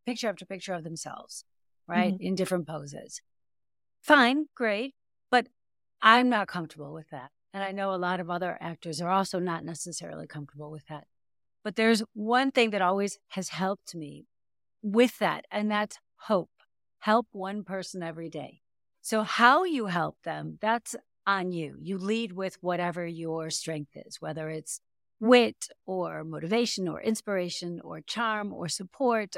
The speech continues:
Speaker 1: or being funny or whatever it is, right? So when you were saying, for instance, you know, "Here's a shot,"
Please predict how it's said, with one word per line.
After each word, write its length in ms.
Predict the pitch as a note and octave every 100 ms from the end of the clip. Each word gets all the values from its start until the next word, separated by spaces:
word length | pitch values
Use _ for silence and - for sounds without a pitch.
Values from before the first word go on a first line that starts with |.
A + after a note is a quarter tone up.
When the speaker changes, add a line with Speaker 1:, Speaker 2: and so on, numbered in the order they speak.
| -
Speaker 1:
or 260 | F3 E3+ D3+
being 240 | F3 F3 F3
funny 640 | - - B3+ A3+ G3 F#3
or 380 | - F3 E3+ E3 _ _ -
whatever 420 | D#4 F#4 E4+ B3
it 120 | A#3
is, 420 | A#3+ E3+ - - -
right? 320 | F#3 F#3 F3+
So 320 | - F#3 F3+ - _ _ -
when 220 | A3+ A3+
you 120 | A#3
were 80 | A3+
saying, 400 | G#3 C4+ B3+ F#3
for 260 | F#3 G3+ F#3
instance, 720 | F3+ F#3+ - - D3 - -
you 80 | F#3+
know, 320 | E3+ E3 E3 _ _ _ _ _ _ _ _ _ -
"Here's 420 | G#3 C#4+ D4+ A#3+
a 80 | A#3+
shot," 500 | - B3+ F#3+ F3+